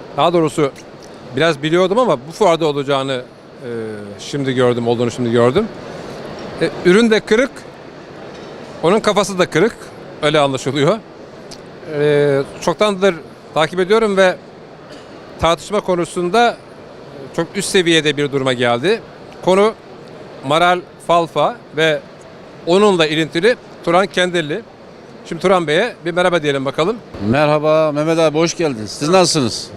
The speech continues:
Speaker 1: Teşekkür ederim. Ne oldu Turan Bey?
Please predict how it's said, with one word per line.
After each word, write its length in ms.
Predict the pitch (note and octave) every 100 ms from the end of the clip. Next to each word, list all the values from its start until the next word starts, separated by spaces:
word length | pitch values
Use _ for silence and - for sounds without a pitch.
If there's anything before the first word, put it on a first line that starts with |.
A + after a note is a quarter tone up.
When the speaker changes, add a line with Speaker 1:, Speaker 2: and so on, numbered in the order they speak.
| D3
Speaker 1:
Teşekkür 220 | F#3+ F#3
ederim. 160 | F3 A2+ - - - - - - -
Ne 100 | C#3+
oldu 380 | G3+ B3 A3+ F3 - - - -
Turan 240 | D#3+ D#3
Bey? 100 | C#3